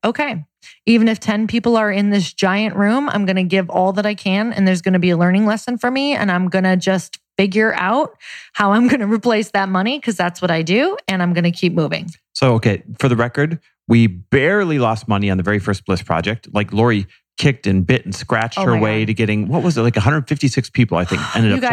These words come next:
Speaker 2: checking
Speaker 1: I
Speaker 2: in.
Speaker 1: was, like, going to stores here. I was going to Lululemons and Lorna Jane's.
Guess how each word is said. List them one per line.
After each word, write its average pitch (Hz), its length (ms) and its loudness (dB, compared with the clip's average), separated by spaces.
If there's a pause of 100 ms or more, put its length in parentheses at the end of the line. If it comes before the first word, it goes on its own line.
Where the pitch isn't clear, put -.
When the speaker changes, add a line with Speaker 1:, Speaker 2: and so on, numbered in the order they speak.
Speaker 2:
checking - 140 -4
Speaker 1:
I 294 80 0
Speaker 2:
in. 339 60 -2
Speaker 1:
was, - 180 -4
like, 196 260 -2
going 208 380 2
to 180 120 -4
stores 196 720 0
here. 294 320 2
I 208 140 -2
was 208 140 -2
going 220 160 2
to 220 60 2
Lululemons 196 720 2
and 185 120 4
Lorna 185 260 2
Jane's. 185 520 2